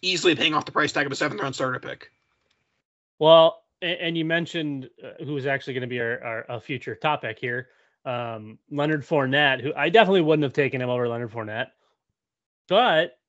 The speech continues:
Speaker 2: uh, I mean, I, I, I guess I don't hate the value, especially if you're,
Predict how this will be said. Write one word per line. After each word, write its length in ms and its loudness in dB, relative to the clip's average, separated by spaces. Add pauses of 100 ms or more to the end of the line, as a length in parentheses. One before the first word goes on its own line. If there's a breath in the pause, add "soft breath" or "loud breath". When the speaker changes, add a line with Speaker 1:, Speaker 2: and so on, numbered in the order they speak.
(240)
Speaker 2:
uh, 60 -6
I 220 -4
mean, 200 0
I, 140 -2
I, 280 -2
I 80 0
guess 180 0
I 40 -2
don't 240 -2
hate 340 0
the 160 0
value, 460 0
especially 560 -4
if 120 -8
you're, 220 -4